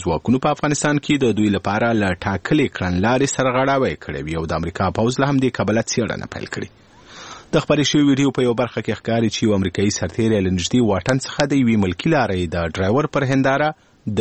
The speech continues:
یوې وسلې ډز کوي. هنداره ماتیږي، خو دا نه څرګندیږي چې د لارې چلوونکی ټپي شو که نه.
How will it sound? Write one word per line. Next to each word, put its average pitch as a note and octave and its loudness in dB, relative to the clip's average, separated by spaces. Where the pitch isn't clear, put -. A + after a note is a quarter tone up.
یوې F#2 0
وسلې G2 0
ډز F2+ -2
کوي. - -10
هنداره D3+ 2
ماتیږي، C#3 -2
خو B2 0
دا - 2
نه C#3 2
څرګندیږي F2+ -2
چې F#2+ -4
د F2 -2
لارې G2+ 2
چلوونکی F#2 0
ټپي - -2
شو - -2
که F2 0
نه. - -14